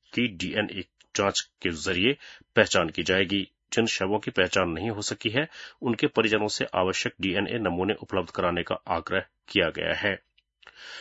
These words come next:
नेपाल में मौजूद लापता लोगों के परिजनों में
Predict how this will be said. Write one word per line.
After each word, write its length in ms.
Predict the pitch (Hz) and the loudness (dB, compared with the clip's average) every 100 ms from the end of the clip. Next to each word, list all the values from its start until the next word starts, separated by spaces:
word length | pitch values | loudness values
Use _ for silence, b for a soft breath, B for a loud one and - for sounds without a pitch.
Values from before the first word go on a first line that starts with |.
| B 113 | B 6
नेपाल 240 | 107 139 | 8 6
में 80 | 170 | 4
मौजूद 400 | 165 143 151 139 | 4 4 2 4
लापता 400 | 104 101 113 131 | 4 4 4 0
लोगों 320 | 120 101 101 101 _ - | 2 0 -2 -8 _ -6
के 80 | 123 | 0
परिजनों 460 | 110 98 101 98 | 2 2 2 2
में 220 | 90 95 | 0 0